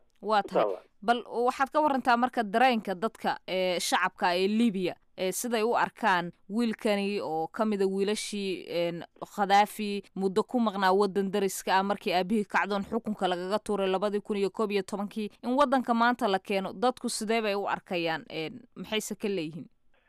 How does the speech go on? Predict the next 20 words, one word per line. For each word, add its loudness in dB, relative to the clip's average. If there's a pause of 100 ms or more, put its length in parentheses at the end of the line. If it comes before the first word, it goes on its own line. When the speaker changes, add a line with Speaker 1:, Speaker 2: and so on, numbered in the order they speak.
(140)
Speaker 2:
Eh, 4
walaal, 6
waxa 2
weeye, 6 (340)
eh, 4 (100)
Liibiya 4
maalmahanba 4
saa 6
u 6
socoto, 0
waxaa 2
iska -4 (120)
jira -2 (120)
jawi 0 (220)
cakiran -4
oo 4
isku -10
yarahe 2 (280)
murugsan -2
oo 2